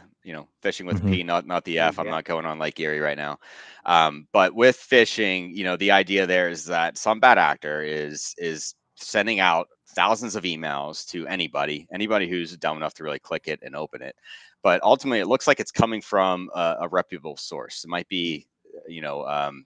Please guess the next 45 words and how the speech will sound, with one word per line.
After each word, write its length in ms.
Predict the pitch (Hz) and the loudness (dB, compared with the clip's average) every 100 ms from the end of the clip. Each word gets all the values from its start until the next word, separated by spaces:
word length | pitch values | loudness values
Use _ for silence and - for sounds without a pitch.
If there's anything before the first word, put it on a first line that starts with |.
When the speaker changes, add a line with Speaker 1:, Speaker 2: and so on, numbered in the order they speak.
| _ | _
Speaker 1:
kinda 200 | 90 78 | -6 -4
like, 280 | 73 71 - | -4 -6 -8
like 200 | 90 85 | -8 -6
it, 120 | 87 - | -6 -4
like 180 | 90 - | -6 -6
it's 120 | 82 | -8
coming 200 | - 85 | -8 -10
from 200 | - 80 | -8 -6
your 100 | 76 | 0
admin 380 | 80 80 73 69 | 2 2 0 -10
at 100 | 71 | -10
your 140 | 73 73 | -8 -8
local 380 | 71 78 67 85 87 | -8 -8 -10 -6 -2
company. 380 | 113 90 87 | -2 -2 -4
Speaker 2:
Mm-hmm. 80 | 78 80 - - _ | -6 -12 -20 -20 _
Speaker 1:
And 220 | 98 95 113 | 2 4 8
there 240 | 123 107 | 8 8
it 80 | 98 | 6
says, 260 | 107 95 | 4 2
"Hey, 360 | 120 120 110 101 | 6 6 6 4
I 80 | 101 | 2
need 240 | 107 104 | 0 -2
you 80 | 110 | -4
to 80 | 90 | -4
reset 240 | 98 - | -6 -6
your 80 | - | -4
password 400 | - 92 - 82 | 2 2 2 -8
for 140 | - | -10
this 140 | 80 78 | -8 -6
site 300 | - 87 78 | 0 0 0
or 80 | 73 | -8
for 140 | 85 | -12
this 160 | 76 80 | -6 -6
application. 640 | 71 - - 87 - 78 | -6 -8 -4 -4 -4 -10
It's 140 | 76 | -10
been 200 | - 76 | -10 -10
thirty 340 | - 80 78 73 | -6 -6 -4 -6
or 80 | 71 | -4
ninety 240 | 73 73 | -4 -4
days 260 | 73 73 - | -4 -4 -6
since 180 | 71 | -10
your 100 | 71 | -6
last 220 | 67 65 - | -6 -4 -2
password 300 | 71 - 71 | -2 -4 -14
reset." 400 | 67 - 69 | -10 -6 -6